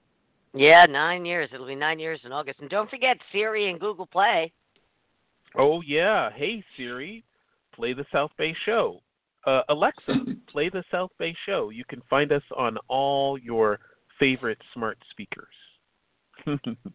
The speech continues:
Speaker 2: Now, Jackie,
Speaker 1: That's
Speaker 2: are
Speaker 1: right.
Speaker 2: we going in a new, a new direction?
Speaker 1: Y-,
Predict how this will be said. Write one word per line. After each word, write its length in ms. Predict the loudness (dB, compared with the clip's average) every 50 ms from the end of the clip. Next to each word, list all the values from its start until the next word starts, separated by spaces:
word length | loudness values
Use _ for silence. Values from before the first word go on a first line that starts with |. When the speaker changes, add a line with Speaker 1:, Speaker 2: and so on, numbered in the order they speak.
| _ -20 -16 -12 -10 -10 -10 -10 -10 -2
Speaker 2:
Now, 240 | 0 2 2 2 0
Jackie, 200 | -2 -4 -4 -2 -2
Speaker 1:
That's 200 | -4 -4 -4 -4
Speaker 2:
are 60 | 0
Speaker 1:
right. 240 | 2 2 0 0 -4
Speaker 2:
we 60 | -8
going 140 | -8 -8 -10
in 120 | -10 -10
a 160 | -10 -12 -12 -12
new, 360 | -14 -18 -14 -10 -10 -10 -10 _ _ _ _ _ _ -8
a 80 | -6
new 300 | -6 -2 -2 -2 -2 0
direction? 600 | 0 0 -2 0 -2 -6 -6 -6 -10 -16 -16 -16 _
Speaker 1:
Y-, 80 | -18 -20